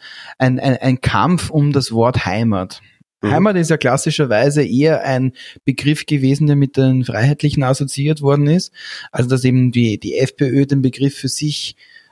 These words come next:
Speaker 1: ähm, beansprucht haben, dass sie eben auf die Heimat schauen, Heimatliebe, Heimattreue. Das haben wir ja auch jetzt mit dem, äh, Fair Sozial Heimattreu.
Speaker 2: Ja, wir haben ganz spannend, äh, Alexander Van der Bellen hatte das zweitausendsechzehn.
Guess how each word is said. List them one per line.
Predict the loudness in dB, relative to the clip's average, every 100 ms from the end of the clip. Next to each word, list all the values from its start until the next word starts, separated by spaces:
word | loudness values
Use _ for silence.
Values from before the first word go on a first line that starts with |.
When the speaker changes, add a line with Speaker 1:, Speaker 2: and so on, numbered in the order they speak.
| -6
Speaker 1:
ähm, | 0 2 2 2 0 -2
beansprucht | 0 2 2 2 -2 0 -2
haben, | 0 0 0 -2
dass | -6 -4
sie | -2
eben | 0 -2 -2
auf | -6
die | 0 2
Heimat | 4 4 2 -2
schauen, | 0 2 2 0
Heimatliebe, | 0 2 0 0 -2 0
Heimattreue. | 0 0 -2 -2 0 2 2
Das | 2
haben | 2 4
wir |
ja | 2
auch | 2
jetzt | 0 0 -2 -2
mit | 0
dem, | 2 2 0 -4 -20 -20 _
äh, | -2 0
Fair | 0 0
Sozial | 0 -6 -4 -2 -2
Heimattreu. | 0 -2 -2 -2 -2 -2 _ _ _ _ _ _ _ 0
Speaker 2:
Ja, | 2
wir |
haben | 2
ganz | 0 -2
spannend, | -2 0 0 2
äh, |
Alexander | 2 4 4 4 2 -2 -2 -2
Van | 0
der | 0
Bellen | 2 0 2
hatte | 0 0
das | -4 0
zweitausendsechzehn. | -2 0 -2 -2 -2 -4